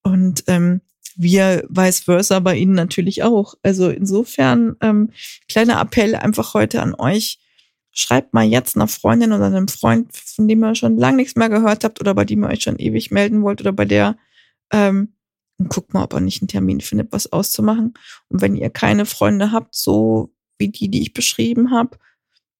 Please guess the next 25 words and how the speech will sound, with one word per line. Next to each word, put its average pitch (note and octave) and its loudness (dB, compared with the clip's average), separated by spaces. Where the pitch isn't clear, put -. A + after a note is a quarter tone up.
dann G3 2
guckt - -4
doch - -4
mal, - 0
ob - -6
ihr F#3+ 0
nicht F#3+ -4
irgendwo A3 0
in F#3 -2
irgendeiner G#3+ 2
Klitsche, C4+ 2
wo A#3 4
ihr A3 2
immer A3 0
seid, G3 0
<laughs> - -
nein, - 2
aber G3 0
in F3 -2
irgendeiner G#3 2
Ecke A3 0
in - -4
eurem G3+ 2
Leben, G3 0
ähm, F#3 -12